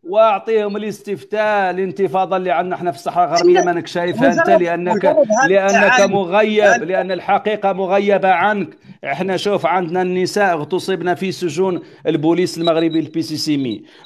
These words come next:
Speaker 1: وعندنا مناضلين اختطفوا من منازلهم، وعندنا مناضلين قضوا ستاشر سنه في السجون السريه لاكدز وتازمامارت وقلعه مكونه، وعندنا ناس دفنوا في مقابر جماعيه،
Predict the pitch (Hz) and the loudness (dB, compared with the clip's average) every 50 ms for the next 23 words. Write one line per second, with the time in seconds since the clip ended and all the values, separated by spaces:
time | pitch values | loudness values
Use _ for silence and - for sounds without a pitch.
0 | - 151 156 165 160 180 214 208 185 175 196 196 196 190 190 196 202 196 190 160 | -4 0 2 2 2 2 0 0 -2 -2 -2 -2 -2 -2 0 0 0 0 0 0
1 | 185 208 208 196 180 - - - 208 202 202 202 - 190 190 185 185 180 175 175 | -2 -2 -2 -4 -6 -6 -4 -4 -4 -2 -2 -4 -4 -2 -4 -4 -4 -4 -4 -2
2 | 175 175 180 175 151 156 180 160 156 131 127 127 117 98 - - - - - - | -2 0 0 0 0 -2 -2 -2 0 0 0 -2 -2 -4 -6 -14 -20 -18 -8 -2
3 | 147 160 160 170 196 202 190 190 202 202 196 196 196 202 202 196 156 180 202 202 | 0 0 2 2 2 0 0 -2 -2 -2 -2 -2 0 0 0 0 0 -2 -2 -2
4 | 202 185 - - 190 180 196 185 147 - 185 - - 185 175 180 190 185 - - | -2 -4 -4 -4 -2 -2 -2 -4 -4 -6 -8 -4 -4 -4 -2 -2 -4 -6 -4 -4
5 | 202 196 196 175 143 190 - - 185 165 151 190 190 185 - - - 190 180 180 | -4 -2 -2 -2 -4 -4 -6 -6 -6 -4 -2 -2 -2 -2 -4 -2 -2 0 0 2
6 | 196 190 180 175 180 170 190 185 156 147 190 170 165 175 180 185 175 143 175 180 | 0 0 0 0 0 0 0 -2 -2 -4 -4 -4 -4 -4 -4 -4 -4 -4 -2 -2
7 | 180 185 180 185 180 - 196 175 147 - - 170 180 151 139 185 202 190 170 139 | 0 -2 -2 -2 -2 -4 -2 -2 -4 -4 -4 -6 -6 -4 -2 0 0 0 0 -2
8 | 104 - - - - - 156 170 170 185 214 208 170 156 202 202 202 208 208 160 | -6 -8 -16 -20 -12 -4 -2 0 0 2 0 0 -2 -2 -4 -2 -2 -2 -2 -4
9 | - - 202 151 185 202 202 175 175 202 196 190 - 185 196 190 196 190 156 165 | -2 -4 -4 -4 -4 -4 -4 -2 -2 0 0 0 0 2 0 2 0 -2 -2 -2
10 | 190 185 190 180 165 208 208 190 160 104 | -2 -2 -2 -2 -2 0 0 0 -2 -2